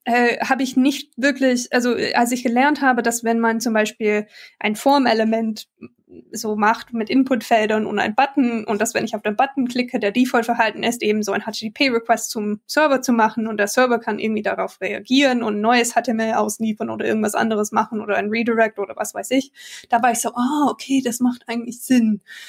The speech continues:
Also ich glaube, es gibt viele in, in, sag ich mal so, meine Generation und jünger, äh, die Webentwicklung lernen, wenn das nicht explizit erwähnt wird. Da lernt man viele f-, so grundlegende Dinge nicht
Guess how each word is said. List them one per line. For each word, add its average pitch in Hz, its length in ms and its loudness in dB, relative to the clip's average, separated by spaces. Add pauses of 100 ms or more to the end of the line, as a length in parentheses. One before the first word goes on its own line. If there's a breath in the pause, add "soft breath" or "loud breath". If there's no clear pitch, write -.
(120 loud breath)
Also 240 280 4
ich - 180 0
glaube, 277 260 2
es 269 120 0
gibt 269 240 0
viele 285 440 4
in, 240 300 2
in, 226 640 -2
sag 220 200 0
ich 220 120 -10
mal 214 140 -2
so, 208 120 -4
meine 220 400 2
Generation 226 720 0
und 202 140 -6
jünger, 240 480 0 (400 soft breath)
äh, 208 440 2
die 220 280 -2
Webentwicklung 226 680 -2
lernen, 262 580 4
wenn 226 200 4
das 254 220 2
nicht 269 200 2
explizit 240 640 -2
erwähnt 226 540 2
wird. 202 320 -4 (340 soft breath)
Da 214 200 2 (240)
lernt 240 400 0
man 240 200 2
viele 254 260 4
f-, - 320 -4
so 208 680 -2
grundlegende 214 720 2
Dinge 196 400 -6
nicht - 480 -12